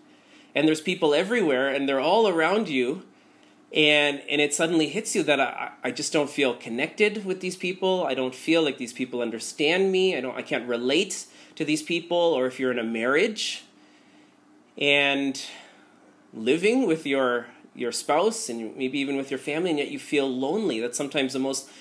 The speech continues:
painful experience of loneliness. And, and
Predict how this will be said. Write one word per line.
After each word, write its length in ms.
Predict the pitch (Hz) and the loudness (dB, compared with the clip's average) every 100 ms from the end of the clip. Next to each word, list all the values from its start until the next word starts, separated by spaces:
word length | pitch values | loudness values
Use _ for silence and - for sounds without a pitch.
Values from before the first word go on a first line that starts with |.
| - - | -20 -10
painful 460 | 165 185 190 160 | -2 0 0 0
experience 800 | 127 120 - 156 170 131 127 - - - - | -2 -2 -6 -2 0 0 -2 -8 -14 -20 -8
of 160 | 127 123 | -6 -4
loneliness. 720 | 135 160 202 175 123 107 - | 0 0 2 2 0 -4 -6
And, 200 | 117 - | -6 -6
and 180 | 127 | -8